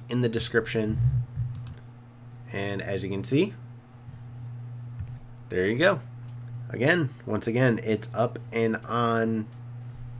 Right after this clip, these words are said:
uh, the Steam Workshop. So it's all good to go.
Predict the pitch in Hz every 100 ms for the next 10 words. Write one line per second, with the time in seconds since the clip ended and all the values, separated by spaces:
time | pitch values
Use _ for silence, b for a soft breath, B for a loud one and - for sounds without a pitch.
0 | - - - - 104 104 107 107 104 -
1 | 117 117 120 - 95 - - - - -
2 | - - - 92 92 90 92 98 107 110
3 | 107 107 113